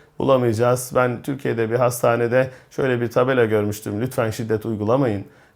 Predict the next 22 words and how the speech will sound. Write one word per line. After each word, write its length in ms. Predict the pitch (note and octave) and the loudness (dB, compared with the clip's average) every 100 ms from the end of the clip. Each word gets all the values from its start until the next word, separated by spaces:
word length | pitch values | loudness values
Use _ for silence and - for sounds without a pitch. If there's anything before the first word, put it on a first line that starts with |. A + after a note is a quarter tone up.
| - | 0
Ve 220 | A#2+ G2+ | 2 0
inanın 340 | A#2+ A2 A2+ | -2 -2 -2
çok 200 | A#2+ G#2+ | -4 -6
üzülmüştüm. 520 | A2 G2+ G2 G2 - F#2+ _ _ _ _ _ _ - | -4 -6 -6 -8 -12 -16 _ _ _ _ _ _ -6
Bu 60 | |
sene 360 | F3 F3 E3 E3 | 0 2 4 4
oldukça 500 | D3+ D3 D3+ - D#3+ | 2 0 -2 0 0
sıcak 420 | D#3 C3 D3+ D3 | 2 2 2 2
ve 100 | D3 | -2
kurak 320 | D3 D3 D3+ | 2 2 2
geçti. 460 | C#3 C3+ - D#3 D3+ C#3+ | 0 -2 -2 -2 -2 -4
Meteoroloji 760 | B2 C#3+ C#3 C#3 C#3 C#3+ B2 B2 | -2 2 2 2 2 0 -4 -4
kış 200 | E3+ D#3+ | -2 4
aylarının 540 | C#3 C3+ C3+ C#3+ D3+ | 4 2 0 0 -2
sert 360 | D3 - D3+ - | 0 0 0 -2
geçeceğini 520 | A#2+ B2 G#2+ B2 A#2 | -4 -4 -2 -2 0
açıkladı. 600 | A2+ A2+ - A#2 D#3 D3+ - - | -2 -2 0 4 4 2 -6 -8
Hollanda'da 540 | - C#3 C#3 B2+ A#2 A2+ | -2 2 2 2 2 4
da 120 | C#3 | 4
aşırı 300 | B2+ B2+ C3+ | 2 0 -4
soğuklar 500 | C#3 B2 A2 A#2 G#2+ | -2 -2 0 2 2
bekleniyor. 440 | G2+ - G2+ F#2+ | 0 -4 -6 -6